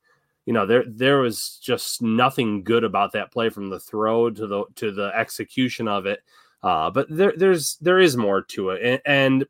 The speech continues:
part of it is he still has not adjusted to the way defenses have been playing him for the last month, month and a half, maybe even two months, where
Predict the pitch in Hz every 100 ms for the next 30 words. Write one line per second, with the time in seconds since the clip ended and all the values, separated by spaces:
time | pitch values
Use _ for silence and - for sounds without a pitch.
0 | _ - 160 240 226 139 117 127 147 -
1 | 139 - - 170 196 214 180 131 117 139
2 | 123 - 104 - - 110 135 147 _ _
3 | _ _ 165 160 143 117 107 113 117 110
4 | - 117 110 113 - 120 110 110 120 120
5 | 127 123 110 110 110 - - 101 98 113
6 | 131 - - _ 127 110 113 120 101 107
7 | 120 - 107 123 135 160 156 - 190 120
8 | 90 - - 113 110 113